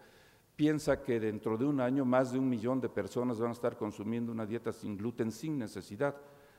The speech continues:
De hecho, se ha demostrado ahorita que hay más personas que siguen una dieta sin gluten sin enfermedad celíaca que los celíacos que deben seguir una dieta sin gluten. Esta es una entidad que parece trastorno disfuncional digestivo,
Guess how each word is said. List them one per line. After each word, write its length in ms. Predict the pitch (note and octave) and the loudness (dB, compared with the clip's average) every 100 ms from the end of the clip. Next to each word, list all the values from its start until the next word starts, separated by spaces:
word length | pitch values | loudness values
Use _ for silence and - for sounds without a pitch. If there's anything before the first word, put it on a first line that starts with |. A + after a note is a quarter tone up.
| - | -2
De 80 | |
hecho, 160 | A#2 G#2+ | -2 2
se 100 | A#2 | 4
ha 60 | A#2 | 4
demostrado 560 | A#2 G2+ - C3 A#2+ | 2 -2 2 4 4
ahorita 340 | G#2+ B2+ C3+ A#2 | 4 2 -2 -2
que 140 | B2+ | 2
hay 80 | A#2+ | 4
más 240 | B2 D3+ | 4 4
personas 640 | - D3+ - D3 D3 G#2 - - - - | 2 2 4 2 2 0 -4 -18 -12 -8
que 80 | G#2 | -2
siguen 260 | C3+ C3 | 2 2
una 160 | A#2+ A#2+ | 4 2
dieta 320 | A2+ A#2 A#2 | 2 2 0
sin 300 | - F#2+ G2+ | -2 -4 -2
gluten 400 | A#2 B2+ A2 G2 | -2 0 -2 -2
sin 280 | - D#3+ D#3+ | -4 -4 -2
enfermedad 460 | A2+ A2+ G#2+ A#2+ | -2 0 2 2
celíaca 540 | - A2 A2 A2 B2+ D3+ - - | 2 0 0 -2 -4 -10 -12 -6
que 120 | - A#2 | 2 4
los 200 | A#2 A#2 | 4 2
celíacos 580 | A#2 C3+ C3+ D3 D#3 - - - - | 4 4 4 2 -6 -8 -20 -18 2
que 200 | B2 A#2 | 4 4
deben 360 | G#2+ C#3 C3+ G2 | 6 4 4 -2
seguir 320 | G#2 G2+ A2+ | -4 -2 -2
una 180 | G#2 E2+ | -2 -2
dieta 300 | F#2 F2 F2 | -4 -6 -8
sin 240 | - F2+ | -8 -8
gluten. 340 | F2 - - - - _ _ _ _ _ _ _ - | -8 -10 -12 -20 -20 _ _ _ _ _ _ _ -2
Esta 300 | E3 - E3 | 0 4 4
es 160 | - | 4
una 360 | D#3+ D#3+ D3 C3 | 2 4 6 6
entidad 600 | A2 A#2+ A#2+ A#2 F3+ - | 4 0 4 6 6 4
que 180 | - D3 | 4 4
parece 560 | - A2+ A#2 F#3 - C#3+ | 6 8 10 8 4 2
trastorno 560 | B2 A2+ - C3 C3 | 2 0 2 4 2
disfuncional 640 | G#2+ G2 G#2+ F#2+ G2+ G#2+ G#2+ | 0 -4 -6 -4 -2 -2 -2
digestivo, 640 | G#2 F2+ - B2 G#2 | -6 -10 -8 -6 -6